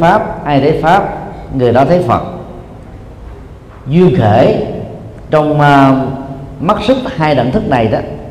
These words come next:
được xem là đỉnh điểm cao nhất của chánh pháp hay là của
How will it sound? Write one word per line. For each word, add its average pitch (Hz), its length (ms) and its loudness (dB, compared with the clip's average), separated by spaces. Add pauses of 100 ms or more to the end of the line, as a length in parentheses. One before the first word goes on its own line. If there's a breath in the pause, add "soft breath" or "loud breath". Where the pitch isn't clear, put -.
(880)
được 127 220 2
xem 156 340 2
là 113 200 4 (560)
đỉnh 180 300 4
điểm 139 420 6
cao 151 160 6
nhất 170 280 4
của 131 160 2
chánh 170 200 2
pháp 190 200 -2 (500)
hay 135 80 4
là 117 220 2
của 131 140 2